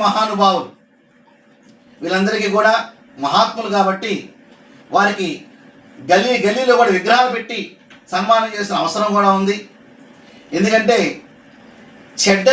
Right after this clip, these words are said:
విషయం ఎక్కడ ఉంటో దాన్ని ఖండించాలి, మంచి విషయం ఎక్కడ ఉంటే దాన్ని పెంపొందించాలనే పెద్దలు చెప్పిన చిన్న చిన్న వాక్యాలు కూడా వాళ్ళకి అర్థం కాకపోవడం అనేది చాలా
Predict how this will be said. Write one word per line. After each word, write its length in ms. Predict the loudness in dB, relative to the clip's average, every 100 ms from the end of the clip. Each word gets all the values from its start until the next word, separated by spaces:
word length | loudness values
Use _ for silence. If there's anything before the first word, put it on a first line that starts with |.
| 4
విషయం 220 | 2 -2 -4 -4
ఎక్కడ 180 | -2 -2 -2
ఉంటో 140 | -2 0
దాన్ని 160 | 0 -2
ఖండించాలి, 600 | -4 -4 -4 -2 -2 -2 -6 -14 -20 -20 -20 -20 -20 -18 -4 0
మంచి 260 | 2 2 0
విషయం 200 | 2 0
ఎక్కడ 140 | 0 -2
ఉంటే 140 | 0 2
దాన్ని 240 | 2 2 -2 -4
పెంపొందించాలనే 840 | -4 -2 -2 -4 0 2 2 0 -4 -12 -20 -20 -20 -14 -2
పెద్దలు 280 | 0 2 2
చెప్పిన 220 | 2 2 -2 -4 -6
చిన్న 260 | -4 0 0 2
చిన్న 160 | 2 2
వాక్యాలు 440 | 2 0 0 0 2
కూడా 120 | 2 2
వాళ్ళకి 260 | 0 -4 -8 -6
అర్థం 240 | -4 -2 0
కాకపోవడం 400 | 0 -2 -4 -4
అనేది 280 | -2 -2 -4 -6 -18 -20 -20 -20 -20 -20 -20 -20 -20 -2
చాలా 180 | 0